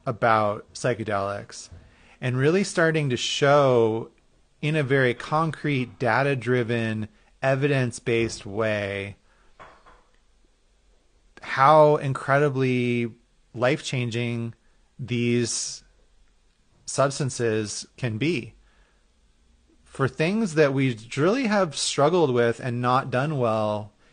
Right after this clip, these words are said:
in the rest of our culture, you know, with depression, with addiction, with trauma. Psychedelics are incredible.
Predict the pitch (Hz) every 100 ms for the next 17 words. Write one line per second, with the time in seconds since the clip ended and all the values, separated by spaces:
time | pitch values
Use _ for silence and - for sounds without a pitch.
0 | - 127 120 113 110 123 110 113 110 104
1 | 104 101 _ _ _ _ - 160 175 -
2 | 110 110 - _ - 117 113 123 151 139
3 | - 165 - 135 110 101 _ _ _ _
4 | - 120 135 113 156 - 139 113 107 113
5 | - - - 156 156 139 107 104 _ _
6 | _ _ _ _ _ _ _ _ _ _
7 | _ _ _ _ _ _ _ _ _ _
8 | _ _ _ - - 139 156 160 156 -
9 | 147 123 - 143 185 120 - 117